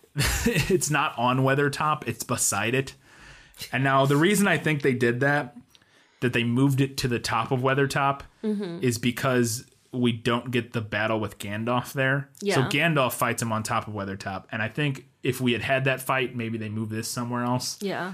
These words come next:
Speaker 1: But since they, we didn't, I think they're like, "We want this set piece on Weathertop 'cause it's this cool, like, old ruined fort." Instead of having it in the hill on the,
Speaker 2: Mm-hmm.
Speaker 1: s-, on the ground beside it, it just, it just makes more sense.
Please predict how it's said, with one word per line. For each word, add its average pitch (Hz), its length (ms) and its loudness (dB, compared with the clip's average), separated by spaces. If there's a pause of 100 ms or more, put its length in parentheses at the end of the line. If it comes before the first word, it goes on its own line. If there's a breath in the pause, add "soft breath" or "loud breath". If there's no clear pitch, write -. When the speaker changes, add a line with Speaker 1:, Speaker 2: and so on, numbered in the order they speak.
(120)
Speaker 1:
But 127 160 -2
since 131 220 0
they, 117 240 0
we 120 160 -2
didn't, 117 340 0
I 110 80 -4
think 113 200 -4
they're 113 140 -2
like, 104 140 -4
"We 117 80 2
want 135 160 2
this 113 160 -2
set 110 220 -2
piece 104 240 -4
on 101 120 -2
Weathertop 92 460 -6
'cause 110 140 -16
it's 87 140 -10
this 101 140 -6
cool, 98 380 -6
like, 92 280 -10
old 107 320 -2
ruined 104 340 -6
fort." 101 500 -8
Instead 127 240 -2
of 131 60 -2
having 117 340 -2
it 110 120 -4
in 123 120 -6
the 107 80 -6
hill 113 460 -4
on 120 180 -6
the, 110 80 -12
Speaker 2:
Mm-hmm. 202 440 -6
Speaker 1:
s-, 175 240 -8 (200)
on 165 100 0
the 127 60 0
ground 123 340 -2
beside 104 440 -2
it, 95 140 -8
it 101 120 -10
just, - 240 -8 (480 loud breath)
it 113 100 -4
just 113 200 -4
makes 107 260 -2
more 98 160 -4
sense. 95 460 -4